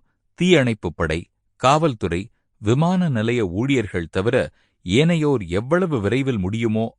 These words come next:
அவ்வளவு விரைவில் விமான நிலைய எல்லையை தாண்டுமாறு கேட்டுக் கொள்ளப்படுகிறார்கள். மும்பையிலிருந்து புறப்பட்டு வந்து கொண்டிருக்கும் விமானத்துக்குள் வெடிகுண்டு இருக்கலாம் என்று கருதுவதால்,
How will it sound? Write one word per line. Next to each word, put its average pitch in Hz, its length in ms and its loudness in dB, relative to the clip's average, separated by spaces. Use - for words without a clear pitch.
அவ்வளவு 127 500 0
விரைவில் 101 400 0
விமான 147 420 -2
நிலைய 101 500 -2
எல்லையை 113 280 -4
தாண்டுமாறு 110 480 0
கேட்டுக் 131 440 -6
கொள்ளப்படுகிறார்கள். 80 760 -4
மும்பையிலிருந்து 147 760 4
புறப்பட்டு 135 520 -4
வந்து 110 220 0
கொண்டிருக்கும் 95 540 -2
விமானத்துக்குள் 107 760 -2
வெடிகுண்டு 143 600 -2
இருக்கலாம் 120 540 -2
என்று 98 320 -2
கருதுவதால், 98 560 0